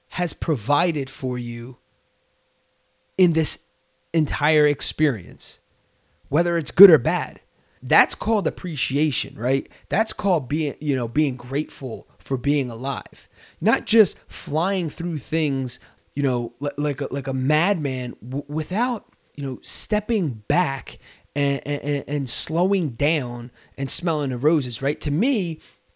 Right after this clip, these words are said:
that's a, not someone who's appreciative of life. If you don't reflect on things, right? Uh, you know, some people are like, "Oh, we're just reminiscing about, uh, you know, high school days or college days, blah, blah, blah."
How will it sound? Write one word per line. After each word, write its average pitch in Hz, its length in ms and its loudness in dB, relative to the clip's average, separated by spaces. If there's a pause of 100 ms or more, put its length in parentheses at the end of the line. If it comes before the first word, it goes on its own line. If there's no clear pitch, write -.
(120)
that's 160 420 -4
a, 175 60 0
not 151 560 -4 (100)
someone 170 380 -2
who's 151 180 -2
appreciative 123 840 -6 (480)
of 113 200 -4
life. - 480 -4 (460)
If 117 220 -2
you 175 120 0
don't 294 220 2
reflect 143 680 -6
on 135 240 -4
things, 95 560 -14
right? 131 340 0 (480)
Uh, 117 300 -6 (200)
you 147 100 0
know, 135 120 2
some 135 160 -2
people 143 220 -2
are - 20 -4
like, 131 220 -8
"Oh, 147 160 -2
we're 143 180 -6
just 131 180 -12
reminiscing 139 520 -4
about, 131 420 -6 (380)
uh, 123 340 -2
you 143 100 -4
know, 120 440 -4 (160)
high 160 220 2
school 139 300 -4
days 131 440 -2
or 117 80 -12
college 139 500 -6
days, 127 240 -6
blah, 123 140 -10
blah, 127 140 -8
blah." 143 340 -8